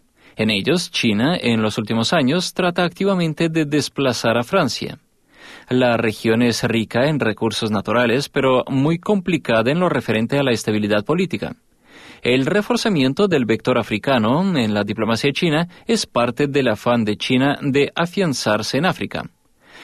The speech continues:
Cabo Verde tiene grandes reservas de peces, mientras que Costa de Marfil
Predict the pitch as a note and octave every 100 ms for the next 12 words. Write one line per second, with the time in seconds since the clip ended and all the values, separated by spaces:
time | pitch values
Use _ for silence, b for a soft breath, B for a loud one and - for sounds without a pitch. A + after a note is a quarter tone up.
0 | B - A2+ G#2 F#2+ A#2+ G#2+ C3 F3 D3
1 | G#2+ G#2 A2+ A2+ A2+ A2 B2 A2 A#2+ A#2
2 | C3 C3 C3+ D#3 A#2 - D3+ - B B
3 | B D#3 F#3+ A3+ - A3 F#3+ D3 - D#3
4 | D#3 D3+ - C3 E3+